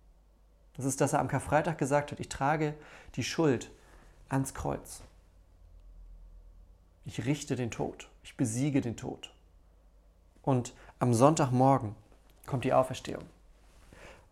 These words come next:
Und auch da kommen wieder Worte und Taten zusammen.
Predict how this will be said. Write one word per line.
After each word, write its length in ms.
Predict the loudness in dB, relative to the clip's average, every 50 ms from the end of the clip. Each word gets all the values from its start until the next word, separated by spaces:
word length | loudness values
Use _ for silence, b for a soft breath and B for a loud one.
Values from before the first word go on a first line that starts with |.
| -20 -20 -20 -20 -20 -20 -20 -20 -12 _ 4
Und 260 | 4 4 4 2 -2 b b b b b b b b b b -20 -20 -20 -20 -20 -20 _ -20 _ -20 _ -10 0
auch 140 | 0 0 2
da 280 | 4 4 6 6 6 4
kommen 220 | 4 4 4 6
wieder 280 | 6 6 6 6 6 8
Worte 320 | 8 8 8 8 6 2
und 160 | 2 2 0
Taten 360 | 0 0 2 2 2 2 2
zusammen. 580 | -2 2 2 2 4 4 2 2 0 -4 -8 -12